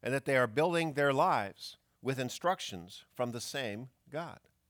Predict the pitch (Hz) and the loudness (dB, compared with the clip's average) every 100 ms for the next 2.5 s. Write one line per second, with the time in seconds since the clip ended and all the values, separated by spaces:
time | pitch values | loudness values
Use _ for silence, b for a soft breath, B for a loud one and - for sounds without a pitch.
0 | _ _ _ - 131 175 _ _ _ - | _ _ _ 0 2 2 _ _ _ -6
1 | 92 123 175 214 123 - - - _ - | -6 -6 -10 -10 -12 -14 -20 -20 _ -12
2 | 165 139 - - | -10 -10 -12 -18